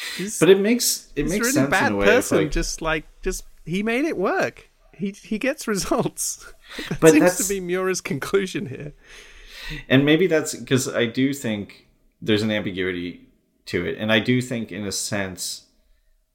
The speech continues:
Speaker 2: maybe it, no, it does matter, but the end result is the same. If Griffith, you know, if, if his, uh, cronies here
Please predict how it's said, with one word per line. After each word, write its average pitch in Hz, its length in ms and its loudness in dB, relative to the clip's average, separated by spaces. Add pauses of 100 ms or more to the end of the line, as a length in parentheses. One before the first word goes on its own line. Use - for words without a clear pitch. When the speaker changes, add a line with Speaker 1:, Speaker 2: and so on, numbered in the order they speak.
(100)
Speaker 2:
maybe 95 480 0
it, 92 240 -6 (440)
no, 147 200 8
it 135 120 6
does 131 180 2
matter, 87 400 -4
but 101 460 -4
the 101 260 -4
end 101 120 -4
result 95 360 -4
is 82 120 -10
the 82 60 -12
same. 87 380 -8
If 87 160 -12
Griffith, 92 520 -6 (300)
you 98 140 -8
know, 87 200 -6
if, 90 280 -10
if - 180 -8
his, 90 320 -6
uh, 92 420 -6 (120)
cronies 101 560 -2
here 85 480 -8